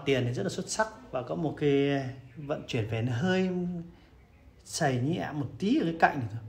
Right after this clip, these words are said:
Đấy. Sunshine sáu bảy X Decat các bác nhé. Dòng này dòng âm ly hồi gỗ chỉ vàng. Thì vì nó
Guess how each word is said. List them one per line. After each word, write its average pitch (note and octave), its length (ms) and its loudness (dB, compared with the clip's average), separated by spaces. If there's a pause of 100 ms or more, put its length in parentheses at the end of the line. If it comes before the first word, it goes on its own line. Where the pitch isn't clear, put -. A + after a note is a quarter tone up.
(320)
Đấy. G#2+ 260 -8 (1040)
Sunshine E3 420 4
sáu D#3+ 220 4
bảy C#3+ 300 2
X D3+ 140 -8
Decat D#3 400 2
các E3+ 60 0
bác E3 80 -4
nhé. E3+ 100 -2 (160)
Dòng C3+ 160 0
này C3 140 -2
dòng C3 200 -4
âm C#3+ 160 0
ly D3 100 6
hồi B2+ 240 0
gỗ D3 300 6
chỉ A#2 180 -2
vàng. B2+ 260 0 (600)
Thì D3+ 100 2
vì D#3 160 4
nó D#3+ 120 6